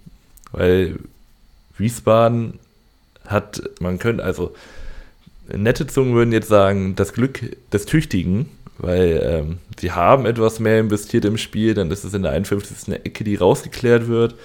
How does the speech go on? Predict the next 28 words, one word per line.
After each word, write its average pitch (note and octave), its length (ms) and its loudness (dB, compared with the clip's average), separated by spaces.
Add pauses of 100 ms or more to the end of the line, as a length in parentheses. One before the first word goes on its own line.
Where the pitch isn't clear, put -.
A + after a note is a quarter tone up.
(680)
Timon G#2+ 400 2
Goppe A#2 240 4
mit G#2 140 0
einem G2 200 -2
überragenden A2+ 720 -2
Abschluss, - 680 -2 (160)
der F2+ 160 4
auch F#2+ 120 0
erst - 400 0 (100)
das, G2+ 240 0
äh, F#2+ 280 2
Tor G#2+ 320 0
findet, G#2+ 600 -2
weil F#2+ 500 0 (680)
Soldo G2+ 460 4
da F2+ 440 2 (220)
gehörig G#2+ 460 2
mithilft. G#2 560 0 (1040)
Und - 140 0
dann G2+ 140 4
ist A2 120 0
es G#2+ 120 -2
in G#2+ 100 2
der G2 100 4
fünfundsechzigsten B2 640 0
Minute A2 320 0
eine F#2+ 220 -2
einstudierte, G#2 960 2